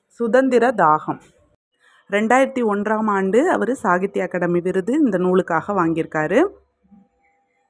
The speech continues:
அடுத்த கேள்வி, சரியான இணையை கண்டறிக. கொடுத்துருக்க ஆப்ஷன்ல எது சரியா பொருந்திருக்கு அப்படின்னு பார்த்தீங்கன்னா, ஆப்ஷன் சி தான் கரெக்டா இருக்கு.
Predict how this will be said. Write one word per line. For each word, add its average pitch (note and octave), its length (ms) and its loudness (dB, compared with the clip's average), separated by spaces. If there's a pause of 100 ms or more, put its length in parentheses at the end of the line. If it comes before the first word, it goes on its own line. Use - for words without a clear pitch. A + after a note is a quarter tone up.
(600)
அடுத்த G3+ 320 -4
கேள்வி, G3 560 -2
சரியான A#3+ 600 0
இணையை G#3 520 -2
கண்டறிக. E3+ 800 -2 (880)
கொடுத்துருக்க A3+ 500 0
ஆப்ஷன்ல G3 580 0
எது G#3 280 0
சரியா G#3 520 -2 (400)
பொருந்திருக்கு G3 540 -2
அப்படின்னு F3+ 260 -6
பார்த்தீங்கன்னா, E3+ 560 -4 (500)
ஆப்ஷன் G#3 480 -4
சி A#3 360 -4
தான் A3+ 200 -4
கரெக்டா F3+ 440 -6
இருக்கு. A3+ 500 -2